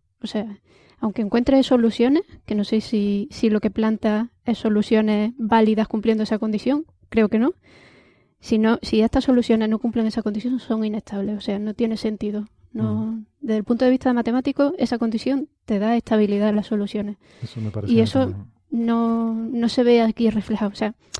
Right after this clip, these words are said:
Speaker 1: la forma en que presenta el problema es tan asequible que parece que, que cuela.
Speaker 2: Sí.
Speaker 1: Pero luego escarba y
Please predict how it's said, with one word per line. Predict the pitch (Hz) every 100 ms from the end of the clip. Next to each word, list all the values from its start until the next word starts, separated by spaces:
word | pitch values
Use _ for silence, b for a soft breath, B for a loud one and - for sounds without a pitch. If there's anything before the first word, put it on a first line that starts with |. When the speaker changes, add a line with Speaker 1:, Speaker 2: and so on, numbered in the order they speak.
| B B -
Speaker 1:
la | 226
forma | 254 269 285
en | 285
que | 269
presenta | 262 269 262
el | 254
problema | 254 247 226 220
es |
tan | - 269 269
asequible | 262 262 254 269 285
que | 254
parece | 226 220 240 285
que, | 247 220 208 208
que | 214
cuela. | 226 214 190 - -
Speaker 2:
Sí. | - 113 98 B _
Speaker 1:
Pero | - 226 220 214 214 214
luego | 226 240
escarba | 277 - 285 285 294
y | 247 214 214 220